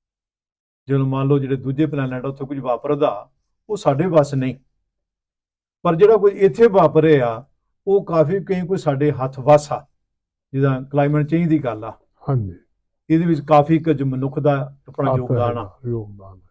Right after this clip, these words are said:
Speaker 1: ਇਹ ਠੀਕ ਆ ਕਿ ਜੇ ਮੈਂ ਨਹੀਂ ਪਾਉਂਦਾ ਹੋਊਗਾ, ਪਰ ਮੇਰਾ ਗੁਆਂਢੀ ਪਾ ਰਿਹਾ, ਮੇਰੇ ਹੋਰ ਸੱਜਣ ਮਿੱਤਰ ਪਾ ਰਹੇ ਆ, ਤਾਂ ਉਹ ਸਾਰਿਆਂ ਨੂੰ ਭੁਗਤਣਾ ਪੈਂਦਾ।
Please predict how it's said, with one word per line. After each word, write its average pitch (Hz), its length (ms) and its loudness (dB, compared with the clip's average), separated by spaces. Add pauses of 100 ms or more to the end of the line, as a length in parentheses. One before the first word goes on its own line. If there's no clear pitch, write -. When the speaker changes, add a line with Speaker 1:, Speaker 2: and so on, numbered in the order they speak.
(160)
Speaker 1:
ਇਹ 151 100 0
ਠੀਕ 165 240 0
ਆ 185 60 4
ਕਿ 156 200 -2
ਜੇ 143 100 -4
ਮੈਂ 139 300 2
ਨਹੀਂ 185 120 0
ਪਾਉਂਦਾ 147 340 2
ਹੋਊਗਾ, 131 240 -2
ਪਰ 143 160 0
ਮੇਰਾ 147 180 0
ਗੁਆਂਢੀ 151 320 -2
ਪਾ 143 280 0
ਰਿਹਾ, 123 280 -8
ਮੇਰੇ 147 180 -8
ਹੋਰ 139 180 -6
ਸੱਜਣ 151 260 -14
ਮਿੱਤਰ 147 240 -12
ਪਾ 139 200 -2
ਰਹੇ 131 240 -4
ਆ, 127 100 -6
ਤਾਂ - 680 -14
ਉਹ 185 40 0
ਸਾਰਿਆਂ 160 280 2
ਨੂੰ 190 100 -4
ਭੁਗਤਣਾ 143 340 -2
ਪੈਂਦਾ। 120 380 -8